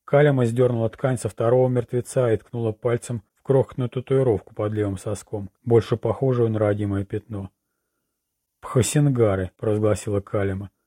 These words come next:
"Точно? Что-то он не похож на индуса". "Это и меня тревожит. Неужели тхаги начали набирать чужаков в культ Кали?" Крас покачал плечами, напряг мышцы живота,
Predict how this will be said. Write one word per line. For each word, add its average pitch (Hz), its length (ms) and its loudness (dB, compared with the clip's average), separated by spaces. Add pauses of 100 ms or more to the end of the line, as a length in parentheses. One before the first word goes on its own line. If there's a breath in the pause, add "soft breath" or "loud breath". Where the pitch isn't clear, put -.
(580)
"Точно? 123 460 0 (220)
Что-то - 380 -2
он 107 100 0
не 107 100 2
похож 113 460 0
на 113 160 -4
индуса". 107 480 -4 (680)
"Это 117 280 2
и - 20 4
меня 127 320 4
тревожит. 120 580 0 (220)
Неужели 131 480 6
тхаги 156 460 0
начали 123 420 0
набирать 127 480 4
чужаков 131 560 0
в - 80 -20
культ - 340 -10
Кали?" 104 420 -4 (840)
Крас 123 220 4
покачал 113 480 -2
плечами, 123 480 2
напряг 113 420 0
мышцы 113 320 -6
живота, 107 600 0